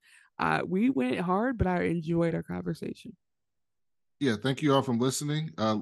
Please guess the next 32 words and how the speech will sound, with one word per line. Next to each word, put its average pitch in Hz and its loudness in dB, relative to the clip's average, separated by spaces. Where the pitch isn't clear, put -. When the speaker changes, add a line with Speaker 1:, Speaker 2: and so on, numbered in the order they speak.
Speaker 2:
remember, 135 2
you 123 6
can 120 0
leave 127 2
us 117 -4
a 117 0
review 113 0
on 113 -2
podcast 117 0
or 107 -8
Spotify. 120 0
If 107 -4
it's 110 -10
a 113 -6
five-star 107 -2
review, 110 2
we'll 113 2
leave 110 2
it - 0
on 104 -4
the 101 -4
show. 127 2
You 127 2
can 131 -2
email 151 6
us 147 0
at 131 4
we 131 4
was 131 2
dragons 131 0
at 110 -2
gmail, 127 0